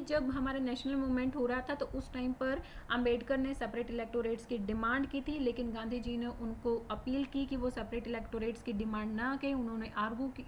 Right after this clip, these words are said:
argue किया ये कहकर कि अगर separate electorates बन जाएंगे तो तुम permanently जो है society से segregate हो जाओगे, अलग हो जाओगे, इसीलिए separate electorates की demand मत रखो। जब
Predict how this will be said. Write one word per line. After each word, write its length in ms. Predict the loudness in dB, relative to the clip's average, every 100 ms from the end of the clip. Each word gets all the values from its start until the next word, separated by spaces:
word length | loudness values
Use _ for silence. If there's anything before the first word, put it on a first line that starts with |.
| 4
argue 320 | 4 4 0
किया 280 | 0 0 0 -6 -12 -6 2
ये 180 | 2 4
कहकर 380 | 2 2 2 2
कि 100 | 2
अगर 220 | 4 2
separate 400 | 2 -2 0 0
electorates 560 | 0 0 0 0 0 0
बन 280 | 0 2 2
जाएंगे 300 | 2 0 0
तो 120 | 0
तुम 200 | 0 -2 -2
permanently 640 | 0 0 2 2 2 0 0
जो 140 | 0
है 100 | 0
society 500 | -2 -2 -2 -2 -2
से 140 | 0 -2
segregate 640 | 0 0 0 2 2 2
हो 80 | 0
जाओगे, 380 | 0 0 0 -2 -2 0
अलग 240 | 0 0
हो 100 | -2
जाओगे, 360 | -4 -6 -6 -8 -12 -10 -4 -4
इसीलिए 520 | 2 4 6 4 0 -6 -12 -12 -4
separate 320 | -2 2 2 4
electorates 540 | 0 2 4 4 2
की 100 | -2
demand 420 | 0 2 2 0 -4 -6 -2
मत 320 | 4 6 6 2
रखो। 320 | -2 -4 -8 -8 -14 -10 0
जब 280 | 2 2